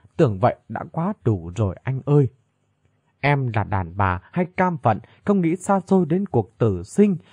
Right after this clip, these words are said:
nhưng anh là đàn ông không cam phận được. Tại sao vũ trụ này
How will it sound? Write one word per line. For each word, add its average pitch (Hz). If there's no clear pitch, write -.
nhưng 208
anh 214
là 131
đàn 107
ông 196
không 196
cam 190
phận 101
được. 113
Tại 110
sao 120
vũ 143
trụ 98
này 107